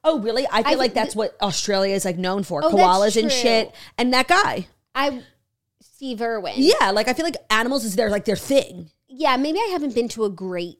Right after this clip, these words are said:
Speaker 2: zoo recently, 'cause I was like, "Wow, she, that's, like, who would go to the <laughs> zoo?"
Speaker 1: No, no.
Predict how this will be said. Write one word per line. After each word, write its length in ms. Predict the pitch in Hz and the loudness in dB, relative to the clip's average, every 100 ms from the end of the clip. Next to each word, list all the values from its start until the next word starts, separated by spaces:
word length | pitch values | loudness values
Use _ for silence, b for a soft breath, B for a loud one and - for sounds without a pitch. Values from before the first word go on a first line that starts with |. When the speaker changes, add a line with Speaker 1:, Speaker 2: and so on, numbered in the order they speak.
| 190 | -20
Speaker 2:
zoo 680 | 170 165 170 170 196 247 254 | -14 -10 -8 -4 -4 -4 -8
recently, 540 | 240 277 262 302 311 | -8 -8 -6 -6 -6
'cause 200 | 311 277 254 | -4 -6 -2
I 140 | 247 | -2
was 140 | 262 | -2
like, 140 | 269 220 | -6 -6
"Wow, 140 | 269 | -6
she, 180 | 247 - - - _ 202 _ _ _ _ 214 | -6 -10 -16 -20 _ _ _ _ _ _ -10
that's, 440 | 247 311 - - | -10 -10 -14 -12
like, 160 | 294 285 _ _ _ _ _ _ _ _ _ _ 196 | -12 -12 _ _ _ _ _ _ _ _ _ _ -20
who 80 | |
would 120 | 240 269 | -20 -14
go 140 | 269 | -10
to 80 | 277 | -10
the 100 | 240 | -8
<laughs> 0 | |
zoo?" 380 | - 220 247 330 | -4 2 4 4
Speaker 1:
No, 220 | 247 233 | 4 4
no. 240 | 226 202 | 4 0